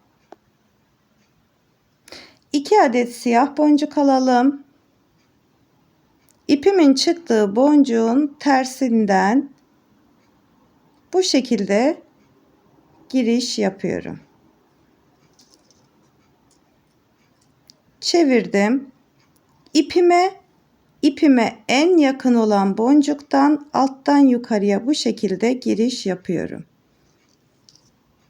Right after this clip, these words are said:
İki adet boncuk alıyorum. İpimin çıkış yönü bu taraf, arkasından boncuğuma giriş yapıyorum.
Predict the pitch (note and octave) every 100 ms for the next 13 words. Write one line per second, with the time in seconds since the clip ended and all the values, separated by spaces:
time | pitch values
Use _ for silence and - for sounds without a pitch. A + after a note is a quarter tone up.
0 | _ _ _ _ _ _ _ _ _ _
1 | _ _ _ _ _ _ _ _ _ _
2 | _ _ _ _ _ _ _ _ A3+ G#3+
3 | D#4+ D#4 B3 A#3+ A#3+ G3+ G3+ G#3+ A#3 C#4
4 | C#4 C#4 C4+ C4 C4 C4+ - _ _ _
5 | _ _ _ _ _ _ _ _ _ _
6 | _ _ _ _ - D#4+ F#4 D#4+ C4 B3+
7 | E4+ E4 B3+ B3 A3+ G3 F#3 A#3+ C#4+ D#4
8 | D4 C#4+ D4 - _ _ _ - D#4 D4+
9 | C#4+ B3+ - A3 F#3+ F#3 G3 A#3+ C#4+ C#4+
10 | C4+ C4+ B3+ C4+ C#4 C#4 B3 A#3 C4 C4
11 | - F#3+ - - D2+ -